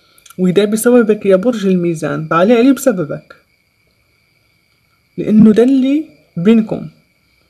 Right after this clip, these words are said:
لأنه ده اللي باين عندي. يعني مبين إنه أنت متعصب، حتى أني قلت خليني أتأكد مرة تانية، طلع عندي إنه أنت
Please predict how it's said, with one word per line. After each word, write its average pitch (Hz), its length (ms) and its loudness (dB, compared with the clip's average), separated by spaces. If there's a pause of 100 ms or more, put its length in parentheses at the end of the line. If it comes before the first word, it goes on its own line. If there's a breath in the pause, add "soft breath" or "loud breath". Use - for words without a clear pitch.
(1040)
لأنه 240 300 2
ده 254 80 2
اللي 277 200 0
باين 247 340 0
عندي. 202 380 -2 (960)
يعني 214 220 4
مبين 247 440 2
إنه 226 260 0
أنت 240 200 0
متعصب، 208 580 -2
حتى - 320 -2
أني 220 220 4
قلت 220 260 -6
خليني 202 400 0
أتأكد 185 420 -2
مرة 185 180 0
تانية، 208 260 -2
طلع 220 360 0
عندي 247 440 -2
إنه 233 340 0
أنت 294 380 2